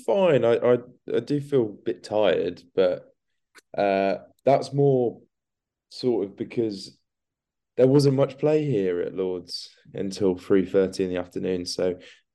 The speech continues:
a lot of sitting around and waiting, essentially. Um, but somehow I was at one of only two grounds that produced a result this week.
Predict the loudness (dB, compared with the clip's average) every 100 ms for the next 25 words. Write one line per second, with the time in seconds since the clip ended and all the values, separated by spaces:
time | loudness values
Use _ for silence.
0 | _ -2 2 2 2 0 -2 0 0 0
1 | 0 -2 -4 -8 -6 -2 -2 -4 -6 -8
2 | -8 -14 -18 -14 -6 -6 -6 -8 -4 -4
3 | -6 -10 _ _ _ _ _ _ -4 -2
4 | -2 -8 -14 -20 _ _ _ 4 6 6
5 | 0 -6 -2 0 0 0 4 4 4 2
6 | 2 2 -2 -4 -2 -2 -2 -2 -2 -2
7 | -4 -6 -8 -12 -6 -2 0 2 2 2
8 | -2 -4 -8 -8 -10 -6 -6 -6 -4 0
9 | 0 -2 -6 -10 -10 -12 -14